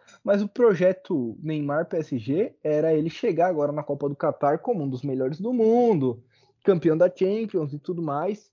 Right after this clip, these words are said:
e o P S G meio que deu all-in nessa temporada, né, contratou Sérgio Ramos, Donnarumma, Messi, tentou de todas as formas renovar com o Kylian Mbappé e não deu certo. Então, é, é isso que eu tô falando.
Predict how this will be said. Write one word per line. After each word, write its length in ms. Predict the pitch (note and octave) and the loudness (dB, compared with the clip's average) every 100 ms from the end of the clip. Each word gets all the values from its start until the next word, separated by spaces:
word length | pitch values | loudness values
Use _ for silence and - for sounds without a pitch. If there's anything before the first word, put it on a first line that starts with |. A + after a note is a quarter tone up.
| _ _ _ _ | _ _ _ _
e 140 | G#3+ | -4
o 40 | C#4 | -2
P 100 | - | 4
S 240 | C4+ C#4 | 4 4
G 140 | A3+ B3 | -2 -2
meio 180 | C4 C4+ | -4 -6
que 100 | D4 | -2
deu 220 | A#3+ B3+ | 0 2
all-in 320 | F3 F#3 G3 | 0 0 0
nessa 260 | B3+ F#3 F3+ | -2 -4 -6
temporada, 640 | F#3+ F#3 F3 D3 D#3+ D#3 | -6 -4 -2 2 2 0
né, 120 | D3+ | -4
contratou 380 | - D#3+ D#3 C3 | -6 -10 -10 -8
Sérgio 280 | - E3+ F3+ | -4 -2 0
Ramos, 340 | D3+ F#3 A2+ | -2 -4 -6
Donnarumma, 840 | A2 C#3 F#3 F3 C3 F3 F3+ A#2 G2+ | -4 -2 0 0 0 -2 -2 -4 -4
Messi, 880 | B2+ D3 D#3 F#3+ A2+ - - A2 A2 _ _ _ _ - | -6 -2 2 4 2 -2 -10 -10 -10 _ _ _ _ 0
tentou 460 | G#3 F3+ - F#3 | 0 2 0 0
de 100 | G#3 | 0
todas 340 | D3+ E3 F3+ G#3 | -6 -8 -6 -6
as 140 | G3 | -6
formas 320 | - E3+ E3 C3 | -6 -6 -6 -6
renovar 540 | D#3 F3+ B2+ C3+ D3+ | -6 -6 -2 0 0
com 280 | - E3 C#3 | -2 -8 -8
o 40 | |
Kylian 460 | - D#3+ D3+ C#3+ C#3+ | -8 -6 -4 -4 -2
Mbappé 640 | C#3 C3 - C3 D#3 F3+ _ _ _ _ _ _ _ _ | -2 -2 -2 -2 0 -2 _ _ _ _ _ _ _ _
e 100 | C#3 | -4
não 220 | C#3+ D#3 A3 | 0 2 4
deu 160 | F#3+ | 2
certo. 580 | - C3+ C3+ E3+ - G3 _ _ _ _ - | 0 -2 -2 -2 -6 -14 _ _ _ _ -12
Então, 640 | E3+ E3 F#3 F#3 G#3+ A3+ | -12 -6 -4 -2 -4 -8
é, 140 | F3+ G#3 - G3+ | -10 -10 -10 0
é 100 | G#3 | 0
isso 180 | A#3 | 0
que 60 | - | -6
eu 60 | F#4 | -6
tô 100 | F#4+ | -6
falando. 520 | G4+ B3 F#3+ E3 | -2 0 0 0